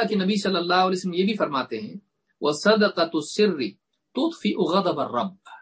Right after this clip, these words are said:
امام الطبرانی نے الکبیر میں اس کو روایت کیا ہے اور سیل جامع صغیر میں شیخ الالبانی نے اس کو حسن کہا ہے۔ آپ فرماتے ہیں، وَصَدَقَةُ السِّرِّ تُطْفِئُ غَضَبَ الرَّبِّ۔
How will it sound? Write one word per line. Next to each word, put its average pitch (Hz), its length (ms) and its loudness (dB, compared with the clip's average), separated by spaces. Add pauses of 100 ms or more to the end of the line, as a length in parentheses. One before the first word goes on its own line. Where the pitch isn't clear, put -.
(520)
امام 175 240 0
الطبرانی 156 560 0
نے 156 100 -6
الکبیر 151 440 0
میں 156 80 -10
اس 143 80 -10
کو 135 140 -6
روایت 113 320 -4
کیا 208 200 -2
ہے 233 80 -12 (580)
اور 135 160 0
سیل 170 300 0
جامع 151 220 0
صغیر 151 400 0
میں 151 100 -6
شیخ 143 220 -4
الالبانی 131 480 -2
نے 170 80 -8
اس 143 120 -10
کو 143 180 -6 (140)
حسن 135 200 -6
کہا 107 180 -12
ہے۔ - 200 -16 (680)
آپ 151 160 0
فرماتے 180 420 2
ہیں، 214 180 4
وَصَدَقَةُ 196 640 2
السِّرِّ 165 520 0 (540)
تُطْفِئُ 233 420 -2
غَضَبَ 170 440 2
الرَّبِّ۔ 127 300 -2